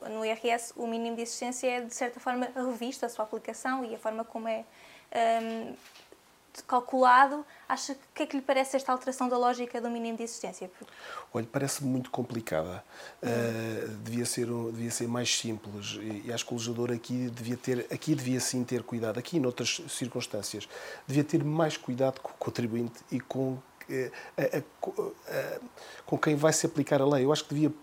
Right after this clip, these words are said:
Speaker 2: pôr, eh, o legislador e o aplicador da lei e aqui estou a pensar na administração tributária, devia de alguma forma colocar o contribuinte em primeiro lugar. E às vezes isto não acontece. E este é um caso, eh, nítido em que isso não acontece.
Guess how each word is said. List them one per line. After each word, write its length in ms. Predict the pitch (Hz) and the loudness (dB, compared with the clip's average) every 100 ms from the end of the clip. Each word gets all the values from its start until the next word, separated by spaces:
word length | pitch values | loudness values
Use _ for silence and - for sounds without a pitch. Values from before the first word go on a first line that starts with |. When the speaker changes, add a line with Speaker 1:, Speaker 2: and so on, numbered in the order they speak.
| - | 4
Speaker 2:
pôr, 220 | 151 147 147 - - | 6 6 2 -8 -10
eh, 160 | 151 - | -8 -2
o 140 | 151 | 2
legislador 640 | 143 147 156 131 139 151 170 - | 4 6 6 10 10 10 4 -8
e 160 | 139 127 | -2 2
o 140 | 123 | 4
aplicador 560 | 131 - 147 143 135 123 | 4 2 2 2 2 4
da 100 | 120 | 2
lei 320 | 117 120 147 - - - - - - | 2 0 -2 -8 -18 -18 -18 -14 -4
e 180 | 127 120 | 0 2
aqui 120 | 120 | 2
estou 140 | 117 | 0
a 40 | 120 | 0
pensar 260 | 123 120 | 2 2
na 80 | 113 | 0
administração 420 | 113 110 113 123 | -2 -4 -4 -4
tributária, 560 | 117 110 - 123 131 120 135 | -4 -4 -2 0 0 -2 -6
devia 400 | 123 120 127 139 | -8 -6 2 2
de 100 | 123 | 4
alguma 300 | 143 131 135 | 4 4 2
forma 460 | 117 135 131 131 139 - | 2 2 2 0 -4 -6
colocar 540 | - 127 - 139 139 - - | -4 -4 2 2 2 0 -2
o 80 | |
contribuinte 520 | 156 147 127 131 139 139 | 0 0 -2 0 0 0
em 40 | |
primeiro 280 | 135 127 127 | 0 2 2
lugar. 260 | 113 107 | 2 0
E 100 | 120 | 0
às 80 | 135 | -2
vezes 200 | 131 139 | 0 0
isto 200 | 143 - | -2 2
não 80 | 139 | 2
acontece. 500 | 139 127 110 101 - - - - - - | 4 0 0 -2 -6 -10 -14 -14 -14 0
E 120 | 143 | 4
este 220 | 151 - | 4 6
é 20 | 160 | 6
um 160 | 151 | 6
caso, 720 | 143 147 131 117 117 117 113 | 4 6 8 6 -2 -2 -2
eh, 520 | 117 117 117 113 113 107 | -2 -2 0 0 0 4
nítido 540 | 135 151 151 160 147 | 6 6 4 -2 2
em 40 | 139 | 2
que 140 | 147 | 0
isso 140 | 135 - | -2 -4
não 80 | |
acontece. 520 | 131 - - 123 - | -4 -4 2 2 0